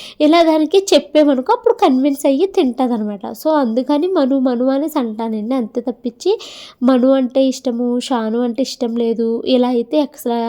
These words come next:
అలాంటి ఫీలింగే నాకైతే లేదండి. వేరుశనగ గుళ్ళు వేగిపోయినాయండి, వాటిని అయితే పక్కకు పెట్టేసి ఇప్పుడు స్టవ్ మీద అయితే బియ్యం కడిగేసుకున్నాను కదా, ఆ బియ్యాన్ని అయితే తీసుకొచ్చి పెడుతున్నాను. ఇప్పుడు ఇంకా నేను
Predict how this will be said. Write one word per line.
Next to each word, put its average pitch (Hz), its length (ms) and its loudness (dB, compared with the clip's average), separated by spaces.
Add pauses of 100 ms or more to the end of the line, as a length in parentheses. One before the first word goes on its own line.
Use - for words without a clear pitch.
(120)
అలాంటి 220 480 -4
ఫీలింగే 226 520 -2
నాకైతే 247 460 -2
లేదండి. 208 540 -4 (120)
వేరుశనగ 254 500 4
గుళ్ళు 285 180 4
వేగిపోయినాయండి, 240 800 4
వాటిని 294 240 2
అయితే 220 180 0
పక్కకు 233 360 -6
పెట్టేసి 233 400 -4
ఇప్పుడు 302 220 -2
స్టవ్ 240 320 -2
మీద 240 180 0
అయితే 220 260 2
బియ్యం 226 320 0
కడిగేసుకున్నాను 214 640 -4
కదా, 214 260 -6 (160)
ఆ 240 120 -2
బియ్యాన్ని 220 420 -2
అయితే 220 180 -2
తీసుకొచ్చి 226 460 -4
పెడుతున్నాను. 208 600 -4 (800)
ఇప్పుడు 262 260 2
ఇంకా 247 200 -2
నేను 240 340 2